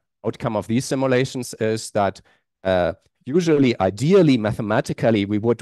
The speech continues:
want you to inject an infinitely tiny error signal. But of course, that's no longer true if you have noise. So then there will be a sweet spot where the error signal is large enough to overcome the noise, but still small enough so that you're mostly in the linearized regime around your original dynamics.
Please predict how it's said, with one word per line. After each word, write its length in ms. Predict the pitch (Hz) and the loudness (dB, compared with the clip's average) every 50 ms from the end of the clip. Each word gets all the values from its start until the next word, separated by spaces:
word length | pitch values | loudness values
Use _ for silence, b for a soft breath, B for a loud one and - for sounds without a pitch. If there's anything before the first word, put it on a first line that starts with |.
| - - | -8 -6
want 360 | 107 107 113 120 123 - - | -2 0 0 0 -2 -4 -6
you 120 | 120 110 | -6 -6
to 200 | 98 - - 113 - | -6 -6 -8 -8 -6
inject 460 | 101 101 92 104 110 107 - - - | -8 -10 -4 -4 -4 -4 -4 -6 -8
an 280 | 110 98 95 95 113 - _ | -6 -4 -4 -6 -8 -8 _
infinitely 580 | 170 170 170 143 - 160 131 127 120 - 127 | -4 -4 -4 -4 -4 -2 -2 -2 -2 -2 -6
tiny 420 | 110 - - 127 113 120 123 117 113 | -6 -4 -4 -4 -4 -2 -2 -2 -2
error 240 | 104 104 113 107 104 | 0 0 0 0 -2
signal. 440 | - - - 92 92 82 78 82 B B B B B B B | -2 -6 -6 -6 -6 -6 -6 -8 B B B B B B B
But 100 | - 120 | -2 -2
of 120 | 117 - | -2 0
course, 180 | - 120 113 - | 0 -2 0 2
that's 220 | 123 117 113 - | 0 -2 -2 -2
no 120 | 120 117 113 | -2 -2 0
longer 300 | 117 110 117 120 113 98 | 0 0 2 2 0 0
true 320 | - - - 135 123 123 | -2 -4 -6 -2 0 0
if 140 | 110 - - | -2 -2 -4
you 100 | - 98 | -6 -4
have 200 | 98 98 92 95 | -4 -4 -4 -4
noise. 380 | 95 92 95 98 98 92 - B B B B B | -4 -2 -2 -2 -2 -4 -8 B B B B B
So 120 | - - | -8 -4
then 160 | 95 110 117 | -2 -2 0
there 100 | 110 110 | 2 2
will 140 | 107 113 110 | 2 2 0
be 120 | 104 113 101 | 0 0 -2
a 60 | 95 | -2
sweet 400 | - - - - 127 131 131 - | -4 -8 -6 0 0 0 0 0
spot 380 | - - - 101 92 92 - | -4 -8 -2 -2 -2 -2 -2
where 140 | 107 98 98 | -2 -2 -2
the 140 | 95 98 - | -2 -2 -2
error 220 | 95 107 117 113 | -2 0 0 0
signal 340 | 113 - - 117 113 107 101 | 0 -2 -4 -4 -2 -2 -2
is 140 | 101 92 - | -2 -2 0
large 260 | 104 95 98 107 107 | 0 0 0 0 -2
enough 260 | 120 110 104 107 - | -2 -4 -4 -6 -6
to 100 | - 117 | -8 -8
overcome 480 | 104 98 107 113 107 - - 117 117 120 | -6 -6 -4 -4 -6 -4 -4 -6 -4 -4
the 80 | 113 110 | -4 -4
noise, 400 | 101 92 95 104 117 127 - b b b b b b b | -2 -2 -2 -2 -4 -4 -6 b b b b b b b
but 140 | - 101 - | -6 -6 -6
still 240 | - - 113 101 98 | -6 -4 -4 -4 -4
small 360 | - - 107 104 107 117 120 | -4 -4 -2 0 0 2 2
enough 280 | 113 113 107 110 - | 0 0 -2 -2 -4
so 140 | - - 107 | -4 -8 -4
that 180 | 98 104 104 - | -2 -2 -2 -2
you're 180 | 104 98 92 | -2 -2 -2
mostly 760 | 92 95 92 92 98 101 101 107 113 123 123 - - - 113 | -4 -6 -8 -8 -6 -4 -2 0 0 0 -2 -2 -4 -4 -4
in 80 | 104 101 | -4 -2
the 80 | 98 | -2
linearized 640 | 107 98 101 104 104 101 98 98 98 98 98 - - | -2 -2 -2 -2 -4 -2 -2 -2 -2 -2 -4 -8 -10
regime 400 | 92 92 87 98 101 110 120 120 | -10 -10 -6 -6 -6 -6 -4 -4
around 280 | 107 107 107 107 104 | -2 -2 -4 -4 -6
your 140 | - 110 113 107 | -8 -6 -6 -4
original 380 | 104 107 101 - 107 110 107 | -4 -4 -6 -6 -6 -6 -4
dynamics. 540 | 104 107 104 107 107 110 113 113 113 - - | -4 -4 -4 -4 -4 -6 -6 -6 -8 -10 -16